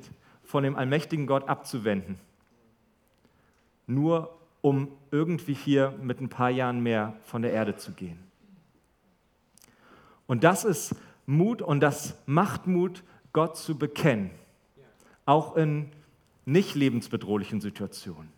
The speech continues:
Auch wenn es in Anführungsstrichen nur darum geht, vor den Arbeitskollegen, das klassische Beispiel,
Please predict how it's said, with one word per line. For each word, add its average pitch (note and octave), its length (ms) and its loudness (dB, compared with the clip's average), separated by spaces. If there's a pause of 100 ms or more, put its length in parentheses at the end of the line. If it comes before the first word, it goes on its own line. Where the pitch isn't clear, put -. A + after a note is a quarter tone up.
(920)
Auch C#3+ 240 0
wenn E3 140 4
es - 360 -2 (680)
in C3+ 180 0
Anführungsstrichen D3 1200 0 (440)
nur E3 380 2
darum B2 420 2
geht, A2+ 400 2 (220)
vor C#3 160 -2
den B2+ 140 0
Arbeitskollegen, A2 960 -2
das G2 200 -6
klassische C3 420 -2
Beispiel, G#2+ 640 -2